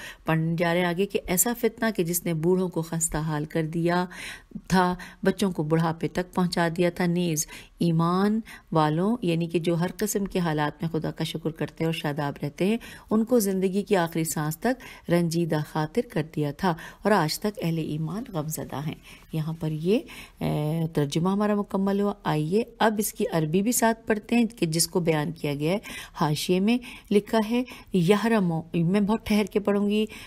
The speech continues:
ख्याल रहे, यहरमो ये पे ज़बर है, यहरमो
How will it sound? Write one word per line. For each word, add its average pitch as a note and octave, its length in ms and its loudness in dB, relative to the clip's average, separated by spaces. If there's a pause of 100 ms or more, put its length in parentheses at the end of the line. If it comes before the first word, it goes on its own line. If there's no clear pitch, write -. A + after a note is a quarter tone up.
(120)
ख्याल E3 260 4
रहे, F3+ 260 0 (300)
यहरमो F3+ 640 4
ये E3 260 4
पे G#3 340 2 (100)
ज़बर D#3 340 2
है, G3+ 180 0 (360)
यहरमो F#3 800 2